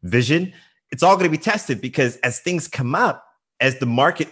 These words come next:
talks back to you, 'cause you start talking to the market that you're trying to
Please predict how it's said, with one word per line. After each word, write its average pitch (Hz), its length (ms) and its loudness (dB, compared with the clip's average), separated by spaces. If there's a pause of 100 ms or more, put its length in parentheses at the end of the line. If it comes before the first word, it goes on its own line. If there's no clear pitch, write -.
(300)
talks 147 300 2
back 147 300 0
to - 80 -6
you, 120 60 -2
'cause 98 180 -8
you 104 60 -4
start 143 260 0
talking 139 380 -2
to 120 120 -10
the 104 100 -4
market 139 440 0
that 107 120 -10
you're 110 120 -2
trying 123 260 -2
to 98 240 2